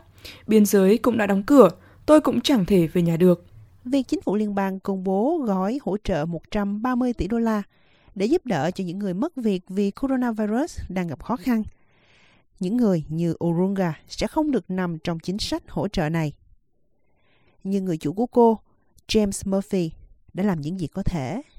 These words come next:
Speaker 2: để bảo đảm rằng ông vẫn mở cửa và thuê cô cũng như những người khác tiếp tục làm việc. Thế nhưng đây không phải là trường hợp với tất cả những người đang giữ các loại visa khác tại Úc. Các công ty di trú đang làm việc cả ngày lẫn đêm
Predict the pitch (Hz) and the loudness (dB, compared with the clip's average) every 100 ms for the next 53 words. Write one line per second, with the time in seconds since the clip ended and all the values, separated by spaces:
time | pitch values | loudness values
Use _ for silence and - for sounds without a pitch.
0 | - 175 208 214 214 247 226 285 226 190 | -12 -4 -2 0 -2 -2 -4 -2 -2 -2
1 | 185 220 175 208 190 214 196 156 233 359 | -4 -4 -4 -4 -4 -2 -2 -2 -4 -6
2 | _ _ _ - 269 269 294 294 277 269 | _ _ _ -2 0 2 2 2 4 4
3 | 262 - 220 240 214 170 214 175 139 - | 4 0 -2 -2 -2 -2 -4 -4 -4 -6
4 | 294 - 311 - 165 143 143 143 - - | -6 -4 -4 -2 -4 -4 -4 -6 -6 -20
5 | - _ _ _ _ _ _ _ _ - | -20 _ _ _ _ _ _ _ _ -2
6 | 311 254 247 240 - 247 233 247 - 190 | 2 2 2 0 -2 -4 -2 -2 -2 -4
7 | 175 190 185 165 147 147 165 277 - 147 | -4 -4 -4 -4 -8 -8 -6 -6 -6 -6
8 | 180 220 220 175 170 185 160 156 262 240 | -6 -4 -2 -2 -4 -4 -4 -6 -6 -4
9 | 170 139 165 160 160 - 254 370 - - | -4 -4 -6 -8 -10 -8 -8 -8 -8 -8
10 | - 254 - - _ _ _ _ _ _ | 0 0 -2 -10 _ _ _ _ _ _
11 | _ _ 226 - 196 190 180 180 - 190 | _ _ -6 -4 -2 -4 -6 -6 -2 -2
12 | 247 349 277 226 208 175 175 - 233 269 | 0 -2 -2 -2 -4 -4 -6 -6 -6 -4
13 | 196 175 254 277 | -2 -2 0 2